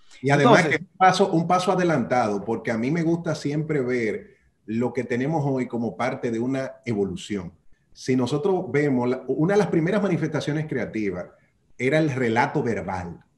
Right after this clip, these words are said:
Speaker 1: Nos sentamos y yo te relato una ficción,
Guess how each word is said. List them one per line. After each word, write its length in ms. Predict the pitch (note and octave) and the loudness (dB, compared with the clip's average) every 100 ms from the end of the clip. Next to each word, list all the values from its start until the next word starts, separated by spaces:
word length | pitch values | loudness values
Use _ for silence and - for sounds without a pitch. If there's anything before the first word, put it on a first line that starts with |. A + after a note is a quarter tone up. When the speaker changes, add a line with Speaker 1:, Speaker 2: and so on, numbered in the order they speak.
| _ _ _ _ | _ _ _ _
Speaker 1:
Nos 200 | G2 A2 | -10 -6
sentamos 720 | - G2+ F2+ D3+ C3 B2 - _ _ _ | -4 -2 0 2 2 -2 -8 _ _ _
y 140 | A#2 G#2 | -8 -4
yo 180 | B2 | -2
te 120 | C#3 D3 | 0 0
relato 580 | D3+ C3+ C3+ C#3 - | 2 2 2 2 0
una 200 | B2 B2+ | -2 -2
ficción, 680 | C3 D3+ - - E3+ D3+ - | -4 -6 -6 -2 -2 -2 -8